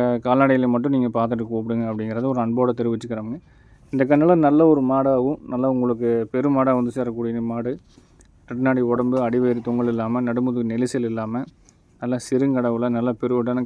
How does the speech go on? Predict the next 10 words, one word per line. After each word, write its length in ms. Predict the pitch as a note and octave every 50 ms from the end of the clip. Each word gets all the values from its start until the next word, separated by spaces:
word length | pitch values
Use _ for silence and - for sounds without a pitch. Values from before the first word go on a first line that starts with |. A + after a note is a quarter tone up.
| A#2+
கண்ணாமூலி 420 | - A2+ B2 C3 C#3 C#3 C3+ C3 A#2+ -
தோற்றத்துல, 400 | A#2+ A2+ G#2 A2+ G#2 G#2+ A#2 A#2+ C#3+ - _ _ _ _ _ _ _ - - - - -
நல்ல 160 | B2+ B2+ C3
ரெட்டநாடி 380 | B2 B2 A2+ C3 C3+ C3+ C3+ C3
உடம்புல 360 | B2+ B2 A#2+ A#2+ A#2+ A#2 A#2
இருக்கக்கூடிய 360 | A2+ A2+ A2 A#2+ A2+ A2+ A2 A2
கண்ணுங்க. 320 | A2+ G#2 G#2+ G#2+ A2+ A#2 - _ _ _ _ _ _ _ _ _ -
விற்பனை 340 | B2+ B2 - D#3 D#3 D#3 C#3+
விலை 200 | C3 C3+ C#3 C#3 C3+ C3
அப்படிங்கிறது 460 | B2 B2 B2 B2 A#2+ A#2+ B2 C3+